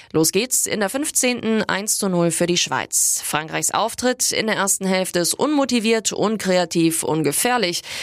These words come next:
Doch dann zündet das Spiel den Turbo und wie. Plötzlich drehen die Blauen richtig auf. Siebenundfünfzigste Minute eins zu eins, neunundfünfzigste Minute zwei zu eins.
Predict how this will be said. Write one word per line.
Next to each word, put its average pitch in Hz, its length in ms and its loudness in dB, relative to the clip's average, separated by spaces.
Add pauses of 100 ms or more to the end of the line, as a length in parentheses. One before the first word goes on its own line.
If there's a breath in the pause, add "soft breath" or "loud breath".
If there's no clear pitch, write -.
(160 loud breath)
Doch 220 120 -2
dann 262 260 0
zündet 269 400 2
das 220 140 2
Spiel 214 200 2
den 170 260 2
Turbo 170 500 4
und 165 300 0
wie. 175 220 2
Plötzlich 180 640 0
drehen 202 300 2
die 190 100 4
Blauen 175 320 0
richtig 170 460 0
auf. 226 240 0 (340 loud breath)
Siebenundfünfzigste 269 800 2
Minute 214 420 2
eins 165 300 -2
zu 156 100 -2
eins, 226 460 -2
neunundfünfzigste 190 960 0
Minute 175 460 2
zwei 127 300 0
zu - 200 -4
eins. - 300 -2